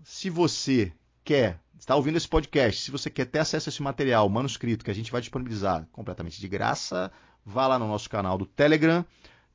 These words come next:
Tactical Room, e a gente vai disponibilizar esse material lá. A gente não vai mandar por outro canal nenhum, vamos fazer mais nada. Vai pra lá, se você quer, já vai tá lá disponível.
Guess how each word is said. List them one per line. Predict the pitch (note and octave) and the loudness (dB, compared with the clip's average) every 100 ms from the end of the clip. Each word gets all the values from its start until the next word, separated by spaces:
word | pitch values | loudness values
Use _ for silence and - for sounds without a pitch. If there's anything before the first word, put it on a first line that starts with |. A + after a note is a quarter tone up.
| _ | _
Tactical | A2+ G#2+ - G#2 | -2 -2 -2 -2
Room, | F#2+ A#2 D3+ - | 0 -2 -4 -4
e | A#2+ | -2
a | |
gente | A#2 A#2 | -2 -4
vai | A#2 | -4
disponibilizar | A2+ B2+ - D3 B2+ A#2 G#2+ G2+ G#2 - | -4 -6 -8 -6 -4 -4 -2 0 -2 -4
esse | G#2+ | -6
material | A2 G#2 G2+ G#2 | -4 -4 -2 -2
lá. | F#2+ D#2 | -2 -2
A | |
gente | E2 G#2 | -6 -8
não | |
vai | F#2+ | -6
mandar | F#2+ G2+ | -4 -4
por | A2 G2 | -2 -2
outro | G#2 | -4
canal | - F#2 G2 | -4 -6 -4
nenhum, | F2 F#2 A#2 C3 | -6 -6 -8 -8
vamos | G#2 G#2 | -8 -10
fazer | - F#2 A2 | -8 -8 -6
mais | C3 | -6
nada. | G2+ - | -6 -8
Vai | D2+ D2+ | -10 -8
pra | - | -4
lá, | F2 F#2+ B2+ D#3+ F#3+ | 0 0 0 -2 -6
se | - | -10
você | G2+ | -8
quer, | A2+ B2+ B2+ C#3 | -4 -2 -2 -2
já | C3+ | -4
vai | B2 | -4
tá | - | -4
lá | A#2+ | -4
disponível. | - C3+ E2 D2 | -4 -4 -4 -6